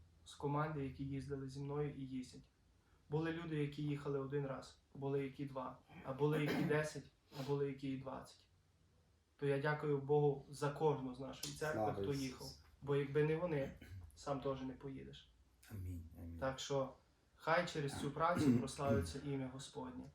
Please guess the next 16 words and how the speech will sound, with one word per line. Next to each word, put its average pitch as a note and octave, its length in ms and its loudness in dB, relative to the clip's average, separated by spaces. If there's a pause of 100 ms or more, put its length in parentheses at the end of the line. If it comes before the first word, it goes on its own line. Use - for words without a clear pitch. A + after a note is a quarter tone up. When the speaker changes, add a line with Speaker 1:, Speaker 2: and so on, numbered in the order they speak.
(180)
Speaker 2:
Амінь. A#2 420 10
Speaker 1:
Неодноразово D#3+ 1040 6 (140)
ми C#3 120 0
їхали, D3 380 0
допомагали C3+ 600 -2 (280)
нашим C3+ 320 -2
воєнним C3+ 500 -2
друзям. C3+ 340 -6 (240)
Speaker 2:
Так, G2 300 -2 (100)
Speaker 1:
Багато D#3 460 2
Speaker 2:
так. D3+ 100 -2
Speaker 1:
є D3+ 300 2 (160)
з D3 100 -4
нашої D3+ 340 0
Рогатинщини D3 760 0 (500)
хлопців, C#3+ 500 -2